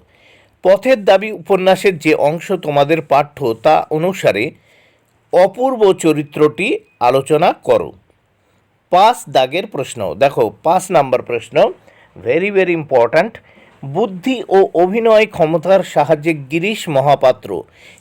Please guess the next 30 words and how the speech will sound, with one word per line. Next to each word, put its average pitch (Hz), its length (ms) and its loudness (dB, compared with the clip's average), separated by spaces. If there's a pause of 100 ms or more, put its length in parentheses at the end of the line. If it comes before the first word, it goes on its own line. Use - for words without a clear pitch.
(140)
কিভাবে 151 480 0
জাহাজ 165 540 2
ঘাটে 143 340 -4
পুলিশের 190 520 -2 (120)
চোখে 151 320 -4
ধুলো 127 380 -2
দিয়েছিল, 120 500 -4 (680)
তা 107 140 2
নিজের 180 540 0
ভাষায় 160 540 0
লেখো। 104 420 -6 (2000)
অদল 247 460 4
বদল 190 420 2
গল্প 139 460 0
থেকে 156 440 -2 (240)
তিন 254 320 -6
মার্কের 165 440 0
প্রশ্ন 92 480 -10
দেখে 151 240 -4
নাও। 92 120 -2 (420)
অদল 247 400 2
বদল 196 360 0
গল্প 143 360 -2
থেকে 135 260 -8
প্রথমে 202 520 0
যে 147 180 -4
তিন 135 240 -8
মার্কের 135 360 2
প্রশ্নগুলো 131 560 -4
তোমাদের 139 400 0